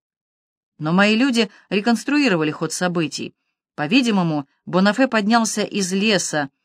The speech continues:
возле главного алтаря к статуе Пресвятой Богородицы. Судя по всем признакам,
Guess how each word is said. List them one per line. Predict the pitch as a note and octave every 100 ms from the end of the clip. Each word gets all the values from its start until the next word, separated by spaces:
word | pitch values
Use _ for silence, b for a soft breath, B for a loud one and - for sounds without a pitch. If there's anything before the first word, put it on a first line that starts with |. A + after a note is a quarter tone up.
| _
возле | E3 F#3 G3+
главного | F#3+ G#3+ G3 F#3
алтаря | - F3+ F3+ F#3 C4+
к | -
статуе | - A3+ A3+
Пресвятой | G3 G3+ F#3 F#3 G#3+
Богородицы. | F#3 G3 G#3 E3 C3+ - - - _ _ _ _ _ _ _ -
Судя | - A#3+ G#3
по | G3+
всем | G3 G#3
признакам, | G3 A3+ C4 G3+ D#3+ D3 C3